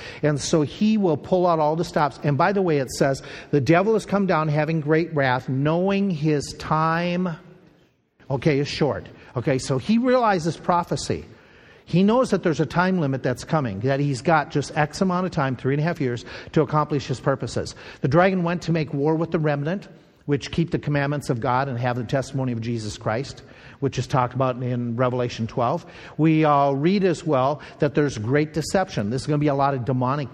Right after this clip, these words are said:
deception that's taking place. It says in Matthew twenty-four, Jesus said, "Many false prophets shall arise in that day." He said that if any shall say, "Here's the Christ, there's the Christ," don't go out there, because the Christ will come as lightnings comes out of the east and unto the west.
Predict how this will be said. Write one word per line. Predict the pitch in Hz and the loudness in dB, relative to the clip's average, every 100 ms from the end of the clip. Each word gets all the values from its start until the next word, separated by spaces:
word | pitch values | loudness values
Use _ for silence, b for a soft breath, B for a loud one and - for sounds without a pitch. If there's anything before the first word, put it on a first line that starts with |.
| 123 | -8
deception | 120 127 113 127 117 | -4 -2 -2 -2 -4
that's | 120 - | -4 -2
taking | 143 135 131 | -4 -2 -4
place. | - 123 98 - B B B 156 | -2 -2 -2 -10 B B B 0
It | 151 | 0
says | - 185 196 | 2 2 2
in | 190 | 2
Matthew | 160 160 165 | 2 0 -2
twenty-four, | - 156 147 160 135 | 0 0 0 0 0
Jesus | 123 151 143 135 | 0 0 0 0
said, | 139 131 | 0 0
"Many | 135 147 | 0 -2
false | - 175 165 - | 0 0 0 -2
prophets | 196 170 147 - | 0 0 -2 -2
shall | 147 127 | 0 0
arise | 123 127 127 | 2 0 0
in | 123 | -2
that | 120 117 | -2 -2
day." | 113 95 B B B | -4 -4 B B B
He | - 156 | 0 0
said | - 175 160 | 4 4 4
that | 147 | 0
if | 139 | 0
any | 160 165 | 0 0
shall | - 151 | 0 0
say, | - 175 147 | 2 2 2
"Here's | 120 160 165 160 | 2 2 2 0
the | 165 | -2
Christ, | 170 160 151 - | 0 0 0 0
there's | 151 151 | 0 0
the | 156 | -4
Christ," | 160 156 143 | 0 0 0
don't | 135 131 | -2 0
go | 143 | 2
out | 143 139 | 2 0
there, | 151 143 B B B | 0 -2 B B B
because | 139 156 143 | 0 2 2
the | 151 | 0
Christ | 117 147 147 160 | 0 0 0 -2
will | 131 | -2
come | 139 139 | 0 0
as | 127 | 0
lightnings | 135 139 143 135 123 | 0 0 0 -4 -2
comes | 139 127 135 | -2 0 0
out | 120 | -2
of | 117 | -4
the | |
east | 123 127 - | -4 -6 -4
and | 120 | -4
unto | 113 113 | -2 -4
the | 110 | -4
west. | 107 87 - | -4 -6 -8